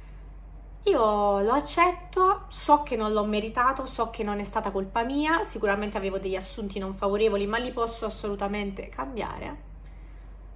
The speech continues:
Io da oggi voglio di meglio, non voglio più quelle mancanze di rispetto. So che quella persona è capace di fare di meglio, so che esiste una realtà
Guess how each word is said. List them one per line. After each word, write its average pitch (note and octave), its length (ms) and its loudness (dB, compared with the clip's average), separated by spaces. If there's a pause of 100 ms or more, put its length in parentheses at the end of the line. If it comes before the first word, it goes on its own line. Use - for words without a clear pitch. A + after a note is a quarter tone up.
(220)
Io C#4 300 4
da D4 200 6
oggi D4 520 -2 (120)
voglio B3 380 0
di C4 120 -8
meglio, - 500 -8
non B3 280 -4
voglio A3 480 2
più G3 400 -4 (120)
quelle G#3+ 260 -2
mancanze G3 440 -4
di G3 80 -4
rispetto. G3 960 -6 (1120)
So F#4 340 8
che C#4+ 200 0
quella B3+ 260 2
persona A#3+ 380 -2
è A3 100 0
capace A#3 680 0
di G#3 140 -8
fare F#3 640 -2 (240)
di A#3+ 160 -4
meglio, A3 600 0 (180)
so - 320 0
che B3 140 4
esiste A3+ 420 0
una G#3+ 220 2
realtà G3+ 640 0